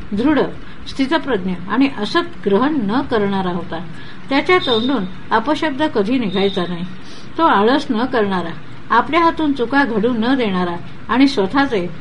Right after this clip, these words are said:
तसेच दुसऱ्यांचे दोष समजणारा होता. शास्त्र जाणणारा, केलेल्याची जाणीव ठेवणारा आणि माणसाचे अंतरंग बरोबर ओळखणारा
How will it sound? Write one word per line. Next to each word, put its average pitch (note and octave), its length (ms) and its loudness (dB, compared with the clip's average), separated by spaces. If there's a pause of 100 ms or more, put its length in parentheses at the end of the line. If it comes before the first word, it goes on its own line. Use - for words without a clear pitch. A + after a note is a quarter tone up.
(180)
तसेच D4+ 360 0
दुसऱ्यांचे C4 560 2
दोष G#3+ 280 0
समजणारा F#3 600 -2
होता. D#3 240 -4 (760)
शास्त्र B3+ 400 2
जाणणारा, A#3 500 2 (400)
केलेल्याची D4+ 540 2
जाणीव A#3 380 2
ठेवणारा G3 460 0 (340)
आणि C#4 180 2
माणसाचे C#4+ 580 2
अंतरंग B3 580 0
बरोबर A3 400 0
ओळखणारा G#3 640 0